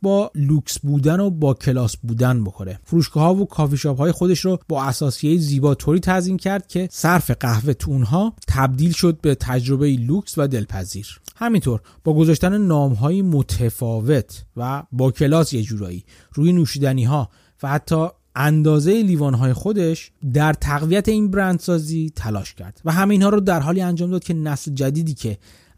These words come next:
ارزش‌های اینچنینی براش مهم بود تو دهه نود وارد بازار می‌شد.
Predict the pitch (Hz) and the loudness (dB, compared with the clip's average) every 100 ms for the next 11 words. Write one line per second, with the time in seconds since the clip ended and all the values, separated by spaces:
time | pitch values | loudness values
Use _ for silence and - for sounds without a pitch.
0 | _ 135 143 139 143 165 196 214 170 151 | _ -2 0 0 0 2 0 0 0 2
1 | 160 151 147 185 156 127 123 151 135 151 | 0 2 2 2 2 0 -2 0 0 2
2 | 156 208 226 - _ _ _ - 180 185 | 0 0 -2 -8 _ _ _ -6 0 2
3 | 180 196 180 175 160 139 139 147 123 110 | 2 0 0 0 0 2 2 2 0 -2
4 | 101 107 98 82 98 | -2 -6 -8 -12 -16